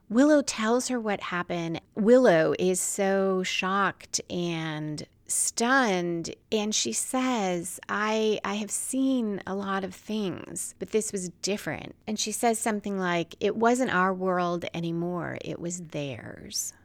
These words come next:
What are we going to do?" This is twenty-two minutes, thirty-nine seconds in, so almost exactly at the midpoint. And Buffy says,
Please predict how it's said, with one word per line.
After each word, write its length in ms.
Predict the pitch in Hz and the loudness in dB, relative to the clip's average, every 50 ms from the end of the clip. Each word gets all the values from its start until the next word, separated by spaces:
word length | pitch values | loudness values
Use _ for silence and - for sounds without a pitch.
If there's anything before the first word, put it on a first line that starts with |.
| _ _ - | _ _ -8
What 240 | 180 185 196 196 196 | -4 -2 -2 0 0
are 80 | 196 | -2
we 180 | 180 185 175 165 | -2 -2 -4 -4
going 380 | - 165 165 156 147 151 151 | -4 -6 -6 -6 -6 -8 -8
to 140 | - - 165 | -8 -10 -10
do?" 440 | 160 - - - - - - 214 220 - _ _ _ _ _ _ | -10 -10 -12 -12 -12 -12 -12 -14 -14 -16 _ _ _ _ _ _
This 220 | - 165 175 - | -12 -10 -8 -8
is 140 | - - - | -8 -10 -10
twenty-two 720 | - - - - 233 233 240 254 247 254 254 - 233 208 | -12 -12 -6 -2 0 0 2 2 2 2 0 -2 -4 -2
minutes, 340 | 196 185 175 180 175 - - | -2 -2 -2 -2 -4 -6 -8
thirty-nine 680 | - - - 208 208 214 220 226 220 208 196 185 180 185 | -12 -6 -4 -2 -2 0 0 -2 -4 -4 -4 -4 -4 -6
seconds 420 | - - 175 165 - 165 170 170 - | -6 -6 -8 -8 -6 -6 -8 -8 -6
in, 280 | - 160 156 151 160 | -8 -8 -6 -6 -8
so 160 | - - - - - | -8 -8 -10 -12 -10
almost 440 | - 196 208 233 240 233 226 220 - | -8 -6 -4 -2 0 0 -2 -2 -4
exactly 520 | 185 180 196 - 180 170 180 180 - 175 170 | -8 -8 -8 -6 -4 -4 -4 -4 -4 -6 -6
at 100 | 165 - | -6 -8
the 80 | 165 | -8
midpoint. 800 | 160 156 151 156 - - - 151 143 135 131 131 151 - - - - | -8 -6 -8 -8 -10 -12 -10 -8 -8 -8 -8 -10 -10 -12 -14 -8 -4
And 180 | 196 185 180 | -2 -2 0
Buffy 340 | - 170 170 - - 190 190 | 0 -2 -2 -2 -4 -6 -6
says, 640 | - - - 170 160 156 139 139 147 143 156 - - | -6 -6 -6 -6 -4 -4 -4 -6 -6 -6 -8 -8 -10